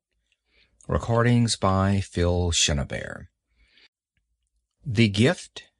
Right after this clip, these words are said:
of the Magi. One dollar and eighty-seven cents. That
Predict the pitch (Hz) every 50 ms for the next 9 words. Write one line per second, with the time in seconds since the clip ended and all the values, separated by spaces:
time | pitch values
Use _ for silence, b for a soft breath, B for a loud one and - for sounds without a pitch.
0 | _ _ _ _ - 139 135 135 139 135 117 95 85 78 - - 87 76 53 50
1 | 55 67 71 - - _ _ _ _ _ _ _ _ _ _ _ _ _ _ _
2 | _ _ _ _ _ _ _ _ _ _ _ _ _ _ _ - 104 90 90 101
3 | 113 131 151 165 170 170 160 160 151 151 156 160 165 165 - - - 160 170 165
4 | - - 135 135 131 151 147 143 147 139 - - - - 117 107 107 110 107 104
5 | 104 104 101 - _ - - - - - 80 67 - - - - - - - B
6 | B B B B B B _ _ - 82 101 123 156 190 - - -